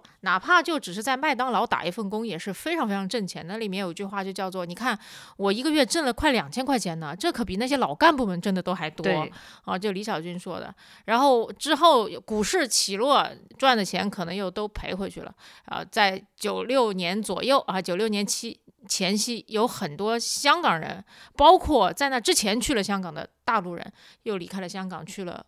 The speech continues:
Speaker 1: 更多地方。所以他就追随着这个时代大潮的起起落落。片子结尾的时候，在纽约，李翘当着他那个导游，对不对？然后，然后指引很多中国内地过去的游客在那边玩的时候，有些游客就跟他说：“你看，很多人现在都从国外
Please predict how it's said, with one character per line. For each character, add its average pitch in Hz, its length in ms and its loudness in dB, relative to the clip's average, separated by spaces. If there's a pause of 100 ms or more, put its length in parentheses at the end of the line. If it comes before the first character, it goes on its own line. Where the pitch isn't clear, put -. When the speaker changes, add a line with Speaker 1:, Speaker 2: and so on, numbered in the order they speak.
(120)
Speaker 1:
更 220 160 -6
多 165 140 -10
地 160 140 -14
方。 190 120 -6
所 202 140 -2
以 302 60 0
他 311 120 -2
就 320 140 -4 (220)
追 370 200 2
随 285 180 2
着 233 140 0
这 269 120 -8
个 247 80 -2
时 - 140 -6
代 254 100 2
大 254 160 2
潮 214 140 -2
的 220 80 -6
起 240 100 -8
起 220 140 -4
落 220 180 -2
落。 214 160 -2 (260)
片 285 180 2
子 269 100 0
结 208 160 2
尾 233 140 4
的 180 100 -4
时 208 140 -4
候， 202 200 0
在 226 200 2
纽 175 260 -2
约， 220 260 0 (200)
李 196 140 -8
翘 240 180 0
当 247 180 2
着 240 80 -2
他 233 140 -2
那 240 160 -2
个 196 100 -4
导 170 220 0
游， 165 240 -2
对 233 120 0
不 202 60 -2
对？ 196 180 0 (280)
然 214 140 2
后， 233 140 0 (380)
然 220 160 4
后 233 240 2
指 226 300 -6
引 262 180 -2
很 185 260 -8
多 233 240 0
中 254 160 -6
国 233 140 0
内 247 100 -2
地 220 120 -6
过 233 140 0
去 240 120 -8
的 202 80 -2
游 170 220 -4
客 285 240 0
在 247 100 -2
那 247 100 -4
边 233 140 -2
玩 170 160 0
的 285 80 -2
时 233 100 -6
候， 202 100 -2
有 202 120 -4
些 214 120 -6
游 185 120 -2
客 254 140 -2
就 233 80 -4
跟 226 100 -4
他 220 80 -2
说 220 120 -6
：“你 202 60 -6
看， 247 160 -4
很 202 320 -6
多 254 160 4
人 202 160 2
现 247 160 -2
在 233 80 0
都 226 140 -2
从 226 160 -8
国 185 120 -4
外 247 220 6